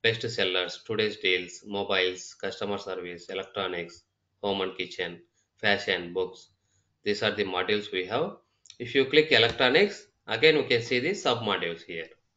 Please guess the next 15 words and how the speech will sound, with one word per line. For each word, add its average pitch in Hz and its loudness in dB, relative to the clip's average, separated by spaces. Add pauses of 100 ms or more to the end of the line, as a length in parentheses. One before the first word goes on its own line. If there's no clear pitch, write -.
(540)
Under 110 4
electronics 117 2
category, 110 0
we 104 0
have, 110 -4
these 107 -6
are 101 -2
the 123 -4
sub 127 0
modules. 87 -6 (540)
Accessories 107 -4
is 110 -6
one 101 -6
sub 92 -8
module. 82 -12